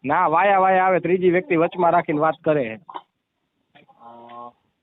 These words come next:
Speaker 1: અને બ-, એમાં એવું છે, વાત કરે ને તો ભુવા એને ચોખ્ખી કસમ ખવડાવી દીધી છે મોગલમાં કે ઈ છોકરા જોડે વાત કરીશ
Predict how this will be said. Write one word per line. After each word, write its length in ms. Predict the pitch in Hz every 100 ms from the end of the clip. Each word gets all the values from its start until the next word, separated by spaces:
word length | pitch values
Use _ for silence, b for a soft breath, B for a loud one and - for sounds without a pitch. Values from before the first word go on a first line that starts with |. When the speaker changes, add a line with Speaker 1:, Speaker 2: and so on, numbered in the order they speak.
| _ 127
Speaker 1:
અને 240 | 139 135
બ-, 300 | 131 147 151
એમાં 180 | 175 185
એવું 240 | 196 196
છે, 100 | 185
વાત 240 | 156 165 180
કરે 220 | 202 214
ને 60 | 196
તો 80 | 151
ભુવા 260 | 156 180
એને 160 | 180 170
ચોખ્ખી 280 | 180 180 175
કસમ 300 | 175 190 160
ખવડાવી 280 | 165 165
દીધી 200 | 147 143
છે 60 | 160
મોગલમાં 400 | 147 151 156 156
કે 120 | 151
ઈ 40 | 165
છોકરા 300 | 175 180 170
જોડે 180 | 180
વાત 200 | 170 175 -
કરીશ 240 | 196 214